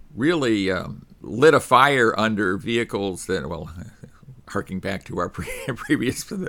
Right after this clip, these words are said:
uh, story in the segment, it, it didn't really literally set a fire under these vehicles, but they, uh, did go great guns, uh, as soon as oil prices shot up and people wanted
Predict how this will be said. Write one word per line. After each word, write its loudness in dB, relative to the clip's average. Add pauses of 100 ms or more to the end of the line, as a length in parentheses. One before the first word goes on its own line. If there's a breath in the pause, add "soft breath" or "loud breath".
(480 loud breath)
uh, 2
story 4
in -4
the -6
segment, 0
it, 0
it 0
didn't 0
really 0
literally 0
set -6
a -10
fire -8
under -8
these -14
vehicles, -10 (380 loud breath)
but 4
they, 8
uh, 4
did 2
go 4
great 4
guns, 2
uh, 0
as -2
soon -2
as -4
oil 2
prices -4
shot 0
up 2 (400 soft breath)
and -6
people -4
wanted -6